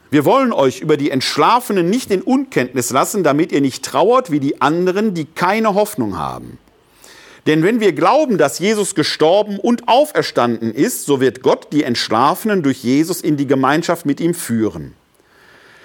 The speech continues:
Denn dies sagen wir euch nach einem Wort des Herrn. Wir,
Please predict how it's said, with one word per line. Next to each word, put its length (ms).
Denn 200
dies 340
sagen 340
wir 120
euch 280
nach 140
einem 360
Wort 280
des 220
Herrn. 420
Wir, 480